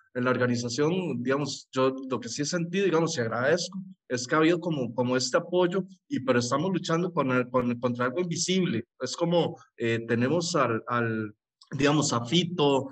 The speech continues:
a, a Rodolfo, que, o sea, que nos están como apoyando, nos están diciendo, "Sí, vayan, háganlo, mae, yo, eh, ¿qué necesitan?". Pero por otro lado, hay como una fuerza invisible ahí atrás, en el que ellos sé que están como luchando por,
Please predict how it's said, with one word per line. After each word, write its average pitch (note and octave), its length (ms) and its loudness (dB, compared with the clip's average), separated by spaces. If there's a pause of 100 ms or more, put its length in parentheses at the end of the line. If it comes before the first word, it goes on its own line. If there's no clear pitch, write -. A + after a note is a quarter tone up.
(160)
a, A#2+ 180 2
a A#2+ 260 2
Rodolfo, C#3+ 720 2
que, B2+ 200 0
o - 20 -8
sea, C3+ 160 -6
que B2+ 140 -2
nos B2 180 -2
están C3+ 240 -4
como F#3 180 2
apoyando, E3+ 520 2
nos D3 120 -4
están D#3+ 200 -6
diciendo, E3+ 300 -2
"Sí, G#3 280 -2
vayan, F3 380 2
háganlo, F3+ 380 0
mae, C3 280 0
yo, D3 320 0
eh, B2 160 -4 (160)
¿qué D#3+ 80 2
necesitan?". F#3 640 0 (440)
Pero C#3 200 2
por C3 140 4
otro C3 200 2
lado, F3 280 4 (220)
hay D3 100 -10
como F3+ 160 -4
una F3+ 100 0
fuerza F3+ 300 0
invisible F3+ 480 0
ahí F3 180 6
atrás, F3 560 2 (180)
en C3+ 140 2
el C3 120 0
que B2+ 160 2
ellos E3 440 0
sé F3 320 2
que G3 80 4
están G3+ 260 4
como G3 260 2
luchando F3+ 600 -2
por, B2+ 240 -4